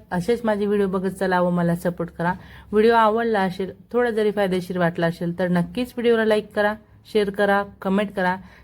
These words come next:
चॅनलवर नवीन असणार, पहिल्यांदाच माझा व्हिडिओ बघत असणार, तर चॅनलला सबस्क्राईब करा. सोबत बेल आयकॉन क्लिक करून ऑल सेट करा रोजचे असे छान छान व्हिडिओ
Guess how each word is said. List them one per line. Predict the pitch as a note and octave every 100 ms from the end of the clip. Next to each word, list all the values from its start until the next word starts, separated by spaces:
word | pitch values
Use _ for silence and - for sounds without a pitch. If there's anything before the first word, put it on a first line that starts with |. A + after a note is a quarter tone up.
| -
चॅनलवर | G3 F#3 F#3+ G3+ A#3+
नवीन | A3+ G3+
असणार, | G3 G3 G3+ G3
पहिल्यांदाच | G3 G3 G3 F#3+ G#3 A3
माझा | G#3 F#3
व्हिडिओ | F3 F3 E3+
बघत | E3 E3 E3
असणार, | D#3+ - D#3+
तर | F3
चॅनलला | F3 F3 E3+ E3 E3
सबस्क्राईब | F3 F3 - A3 A3
करा. | A#3 C#4+ - - - -
सोबत | A#3+ B3
बेल | G#3+ B3+ C#4
आयकॉन | A#3+ G#3+ G3+
क्लिक | F#3+ F#3+ F3+
करून | F#3 F3+ -
ऑल | G3+ F#3
सेट | E3+ F#3 F3 -
करा | F#3+ B3+ - - -
रोजचे | G3+ B3 B3+ G#3
असे | F#3+ F#3+
छान | F#3 F3
छान | F3
व्हिडिओ | E3+ E3 G3+